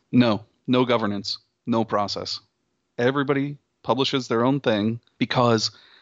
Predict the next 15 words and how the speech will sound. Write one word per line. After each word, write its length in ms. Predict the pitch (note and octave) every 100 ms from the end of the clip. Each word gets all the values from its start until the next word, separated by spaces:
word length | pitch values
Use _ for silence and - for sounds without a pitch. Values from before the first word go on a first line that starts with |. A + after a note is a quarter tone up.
| _ -
the 160 | A#2
risk 440 | G#2+ A2+ C#3 - -
to 180 | - A#2+
our 160 | A2+
organization 880 | - A#2+ B2+ A#2 A#2 A2+ - G#2+ G#2 - _ _ _ _
of 300 | A#2+ G#2+ -
being 460 | A#2 A#2 B2+ B2 A#2
as 240 | G#2+ A2 G#2
slow 840 | - - - A#2+ A#2+ C3 D3 D#3
as 260 | - A#2+ -
the 100 | A2+
governance 540 | A#2+ B2 B2 A#2+ -
makes 260 | A2+ A2 A2+
us 140 | G#2
go 640 | - A#2 A#2+ E2+ G2+ A#2+